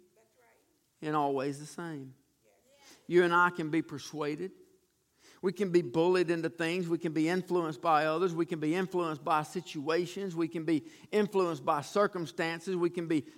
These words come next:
driven by ambitions, driven by money, driven by opportunity, persuaded by advantage.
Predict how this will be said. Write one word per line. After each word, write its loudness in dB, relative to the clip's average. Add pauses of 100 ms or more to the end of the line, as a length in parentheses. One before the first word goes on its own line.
driven 6
by 8
ambitions, 2
driven 2
by 6
money, 2 (200)
driven 6
by 4
opportunity, 0
persuaded 2
by 4
advantage. 0